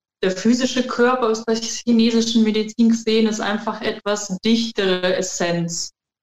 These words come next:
Und der, der Geist ist einfach etwa Materie, die nicht so stark verdichtet ist, ja. Und, äh, und so weiter und so fort, ja. Dementsprechend gibt es hier keine Trennung. Ich vermute,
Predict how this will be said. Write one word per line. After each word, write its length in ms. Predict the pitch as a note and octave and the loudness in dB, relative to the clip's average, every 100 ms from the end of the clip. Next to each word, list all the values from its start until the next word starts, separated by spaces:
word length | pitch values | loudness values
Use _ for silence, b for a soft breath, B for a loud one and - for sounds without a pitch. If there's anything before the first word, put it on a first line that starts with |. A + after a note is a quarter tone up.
| _ | _
Und 280 | F#3 F#3 - | 0 0 0
der, 460 | F#3 F3+ F#3 F#3 | -2 0 0 -2
der 160 | - F3+ | -2 -2
Geist 540 | F3+ F3 G3+ B3+ B3+ | -2 -2 0 0 0
ist 160 | A3+ A3 | -2 -4
einfach 500 | G#3 G3+ - G#3 G#3 | -4 -6 -4 -6 -4
etwa 520 | G#3 G3 - G#3 G#3 | -8 -10 -6 -6 -4
Materie, 720 | G3+ G3 F#3+ G3+ A3+ A3+ G#3+ | -4 -4 -2 0 2 2 0
die 200 | G3 G3+ | 0 0
nicht 260 | G3+ A3+ A3+ | 2 2 0
so 200 | - G3 | -4 -4
stark 440 | F#3+ - E3+ E3+ | -4 -2 -2 -2
verdichtet 640 | F3 F#3+ E3+ F3+ - - - | -4 -6 -2 -4 -4 -8 -10
ist, 260 | - - - | -8 -10 -8
ja. 280 | - F3+ G3+ - _ _ _ _ | -8 -6 -6 -10 _ _ _ _
Und, 400 | G3 G3+ G3 - | 0 0 -2 -6
äh, 260 | - - G3+ | -6 -6 -2
und 220 | A#3+ A#3 | 2 4
so 180 | A#3 G#3 | 4 0
weiter 420 | F3 F3+ - G3 | 2 0 -2 -2
und 120 | G3 | -2
so 120 | F#3+ | 0
fort, 460 | F#3+ - F#3 F3 E3+ | -2 0 0 0 -2
ja. 280 | E3+ F3 G#3 - _ _ _ | -6 -6 -6 -8 _ _ _
Dementsprechend 800 | A3 A#3 A#3 - - A3+ A3+ G3 | 2 4 4 2 -4 0 2 0
gibt 240 | - A#3+ - | 0 -2 -2
es 140 | A3+ | -6
hier 360 | - A#3 A#3 A3+ | -2 -2 0 -4
keine 420 | A3+ F#3+ G3 A3+ | -6 -4 0 0
Trennung. 460 | A3+ - G3+ E3+ E3+ | -2 -4 -2 -2 0
Ich 240 | A3+ A3+ | -2 -2
vermute, 800 | - G#3 G#3+ A#3+ C4 B3 F3 D#3+ | -2 2 4 4 2 0 -2 -2